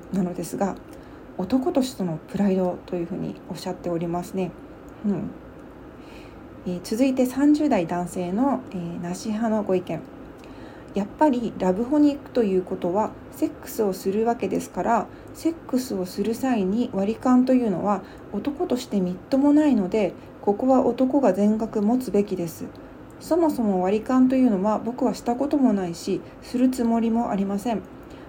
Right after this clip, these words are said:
男としてのプライドです。プライド。うん、また出てきましたね。はい。えー、続いて、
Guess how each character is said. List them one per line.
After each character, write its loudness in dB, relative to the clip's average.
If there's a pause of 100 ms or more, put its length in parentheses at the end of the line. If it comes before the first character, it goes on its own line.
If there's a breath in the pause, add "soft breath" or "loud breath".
(140)
男 2
と 2
し -4
て -2
の 6
プ 4
ラ 4
イ 0
ド -2
で 0
す。 -10 (1120 loud breath)
プ -4
ラ 4
イ 4
ド。 0 (600)
う -2
ん、 -2 (280)
ま -2
た 4
出 4
て 0
き -6
ま 0
し -8
た -6
ね。 -4 (1040)
は -6
い。 -6 (640 loud breath)
え -2
ー、 -2
続 -2
い -2
て、 0